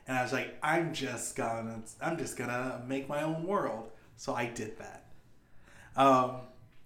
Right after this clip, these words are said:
this book was called The World: The Sins of the Father. That's kind of, like, the main arc that we're currently in within our current, like, playing, playing through of the World of Vala. And I just sat on it for a bit. Like, I did nothing with it.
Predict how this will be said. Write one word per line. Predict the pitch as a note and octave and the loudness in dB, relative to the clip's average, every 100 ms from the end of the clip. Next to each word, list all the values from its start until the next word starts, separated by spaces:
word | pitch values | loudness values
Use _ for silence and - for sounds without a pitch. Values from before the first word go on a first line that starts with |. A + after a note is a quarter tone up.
| - - | -20 -10
this | C3 C3 - | 0 0 0
book | D#3+ F3+ | -2 -2
was | - - | -4 -2
called | B2+ A2+ | -2 -2
The | |
World: | A2+ B2 C3+ B2 | -2 -2 -2 -2
The | B2 A#2 | -2 -2
Sins | - D#3+ D#3+ | 0 0 0
of | D#3 | 0
the | D#3 | -4
Father. | - C3+ C#3+ E3+ - - - - - | -2 0 2 0 -4 -10 -16 -18 -10
That's | C#3 - | -8 0
kind | C#3 | 2
of, | C3 | 2
like, | B2 | 0
the | - | -2
main | B2 B2 B2 - | -4 -4 -6 -4
arc | B2 B2+ - | -4 -4 -6
that | A#2+ | -10
we're | A#2 | -10
currently | - A#2+ A#2 - - | -6 -6 -6 -10 -10
in | A#2+ A#2 C3+ C#3 | -10 -8 -8 -8
within | C3 C#3+ C3+ C3+ | -8 -4 -2 -2
our | B2 | -4
current, | - C3+ C3 B2+ C3 | -6 -4 -4 -6 -8
like, | B2+ - - | -8 -10 -8
playing, | C#3+ C#3 C#3 - - | -4 -4 -6 -12 -8
playing | D3+ D3+ | -6 -4
through | D3+ D3+ | -6 -4
of | C3+ | -4
the | |
World | B2+ C3+ C3 | 0 0 0
of | B2+ | -2
Vala. | B2 C3+ D#3+ - - - - - | -2 0 -2 -8 -14 -16 -14 0
And | A3 | 4
I | G3+ | 6
just | G3+ - | 4 4
sat | - C#3+ | 4 4
on | - - | 2 -6
it | - | -10
for | - G#2+ | -10 -8
a | |
bit. | - G#2+ G2+ - - - - - - - C3+ | -8 -10 -12 -16 -20 -20 -20 -20 -20 -8 -2
Like, | B2 - C#3 | -2 -4 0
I | |
did | C#3+ C#3 | 2 4
nothing | C3 - | 2 0
with | A#2 G2 | -4 -6
it. | A2+ | -10